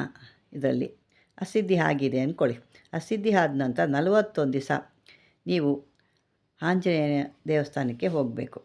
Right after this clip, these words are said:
ನಲವತ್ತೊಂದು ದಿವಸ ಕಂಡ್ಯೂ-, ಕಂಟಿನ್ಯೂಯಸ್ಸಾಗಿ ಹೋಗ್ತಾ ಇರಬೇಕು. ಹೋಗುವಾಗ ನೀವು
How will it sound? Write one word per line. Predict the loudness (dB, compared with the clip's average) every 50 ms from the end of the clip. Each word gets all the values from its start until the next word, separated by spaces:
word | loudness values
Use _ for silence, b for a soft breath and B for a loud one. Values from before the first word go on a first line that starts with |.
| _ _ _ -8
ನಲವತ್ತೊಂದು | -4 -2 0 0 0 0 -2 -2 -2 -2 -2
ದಿವಸ | -2 -2 -2 -2 -2 0
ಕಂಡ್ಯೂ-, | 0 0 0 0 0 -2 -2 -2 -4 -4 -4 -6 -8 -12 _
ಕಂಟಿನ್ಯೂಯಸ್ಸಾಗಿ | -4 -2 -2 0 0 0 0 2 0 0 -2 -4 -4
ಹೋಗ್ತಾ | -4 -4 -4 -4 -6 -6
ಇರಬೇಕು. | -6 -6 -8 -10 -10 -12 -16 -20 _ _ _ _ _ _ _ _ _ _ _ _ _ _ _ _ _
ಹೋಗುವಾಗ | 2 4 4 4 4 4 4 4 4 4 4 4
ನೀವು | 4 2 2 0